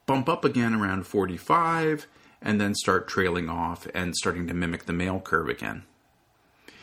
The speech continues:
You can think about various explanations. Now, you might come up with an explanation that you think answers that,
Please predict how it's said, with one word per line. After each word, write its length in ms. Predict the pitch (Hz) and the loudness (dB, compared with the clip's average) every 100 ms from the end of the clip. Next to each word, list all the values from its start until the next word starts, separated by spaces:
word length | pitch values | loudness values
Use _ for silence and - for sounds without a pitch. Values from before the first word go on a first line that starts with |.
| - | -10
You 80 | 139 | 0
can 120 | 147 | 2
think 120 | 151 170 | 2 2
about 220 | 143 95 | 2 2
various 460 | 113 127 123 104 - | 2 4 4 0 -2
explanations. 880 | 113 - 110 101 113 - - - - - - - - - | -4 -4 -2 2 0 0 -6 -8 -14 -16 -20 -20 -8 0
Now, 80 | |
you 140 | 135 139 | 2 2
might 180 | 160 156 | 0 0
come 160 | - | 2
up 160 | 147 - | 2 4
with 140 | 131 | 2
an 100 | 135 | 2
explanation 600 | 117 - 120 110 107 113 | 0 0 0 2 2 0
that 100 | 98 | 0
you 220 | - 131 220 | 0 -2 0
think 340 | 160 120 - | 0 -2 -2
answers 460 | 147 185 185 - - | -2 -2 0 -2 0
that, 340 | 85 80 - | -2 -2 -4